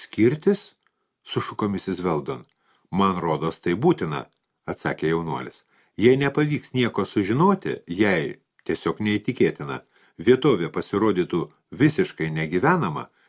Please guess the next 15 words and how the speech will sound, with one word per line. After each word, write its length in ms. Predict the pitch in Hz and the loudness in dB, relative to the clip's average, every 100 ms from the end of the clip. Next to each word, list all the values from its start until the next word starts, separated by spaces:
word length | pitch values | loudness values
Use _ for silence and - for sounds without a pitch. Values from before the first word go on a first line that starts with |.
| _ | _
kągi, 400 | - 175 151 - - _ _ _ 95 | 2 2 2 -6 -10 _ _ _ 2
ieškosime 680 | 113 - 101 90 - 113 117 | 2 4 0 -2 -2 -6 -4
kokios 380 | 80 90 80 | -4 -2 -4
nors 260 | 82 78 - | -4 -4 -4
kitos 380 | 160 - 160 - | -2 2 2 0
išeities.“ 600 | - - - 160 - - _ _ _ _ _ _ _ _ _ | -6 -6 -4 -10 -10 -20 _ _ _ _ _ _ _ _ _
„O 100 | 123 135 | 0 2
kas 320 | 202 190 - | 4 2 0
eis 240 | 151 160 - | 2 2 2
pasižvalgyti?“ 920 | 143 135 151 160 170 127 90 - 67 _ _ _ _ _ | -2 -2 0 2 2 2 -4 -4 -8 _ _ _ _ _
truputį 420 | - 107 104 98 90 | 2 2 2 -4 -2
pagalvojusi, 760 | 87 85 85 107 120 - 107 | -2 0 0 4 2 2 -4
paklausė 540 | - 110 120 82 - 85 | -4 -2 0 0 -2 -6
misis 300 | 90 104 - | -4 -6 -4
Weldon. 420 | 82 67 64 58 | -2 -2 -6 -14